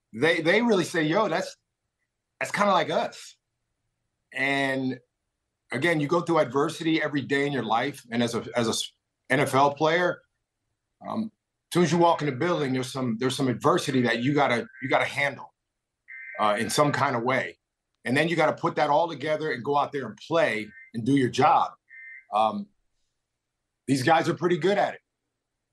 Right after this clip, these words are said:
And they, um, they showed yesterday that, you know, through adversity, through times of, of, uh,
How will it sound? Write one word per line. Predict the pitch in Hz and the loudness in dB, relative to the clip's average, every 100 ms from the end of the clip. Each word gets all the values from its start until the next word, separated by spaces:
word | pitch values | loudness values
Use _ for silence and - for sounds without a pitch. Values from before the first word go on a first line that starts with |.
| _ | _
And | 110 117 120 123 | -10 -6 -4 -6
they, | 135 143 151 | -2 0 0
um, | 147 139 135 131 120 _ _ _ _ | 0 0 -2 -4 -8 _ _ _ _
they | 127 | -4
showed | 139 156 147 | 0 0 2
yesterday | 147 165 175 175 175 | 2 0 0 0 2
that, | 156 143 143 _ _ _ _ _ _ _ _ _ _ _ - | 4 2 0 _ _ _ _ _ _ _ _ _ _ _ -8
you | |
know, | 123 | -4
through | 127 151 151 | -2 2 2
adversity, | 127 156 160 165 160 | 4 2 2 2 2
through | 135 139 | 0 -4
times | 120 151 147 139 | 2 2 2 -2
of, | 131 113 101 - _ _ _ _ _ - | -2 -4 -6 -20 _ _ _ _ _ -6
of, | 101 110 104 | -2 -2 -2
uh, | 110 104 95 | -2 -2 -2